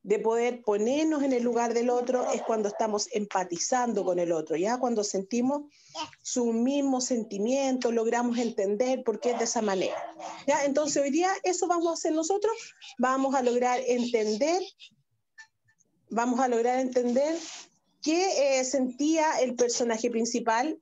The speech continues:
de este cuento. ¿Quién era el personaje principal, chiquillo? ¿Se acuerdan? Del cuento El gigante egoísta.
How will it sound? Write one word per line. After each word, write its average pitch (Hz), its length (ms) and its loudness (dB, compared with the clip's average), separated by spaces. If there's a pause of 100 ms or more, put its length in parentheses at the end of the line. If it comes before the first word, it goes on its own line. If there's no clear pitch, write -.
de 226 200 0
este 233 240 0
cuento. 240 340 0
¿Quién 392 180 2
era 233 200 2
el 190 80 -4
personaje 196 500 0
principal, 190 480 -2
chiquillo? 190 480 -2 (1120)
¿Se - 140 -4
acuerdan? 262 400 0 (2250)
Del 208 240 0
cuento 247 240 0
El 254 60 0
gigante 240 380 0
egoísta. 240 460 0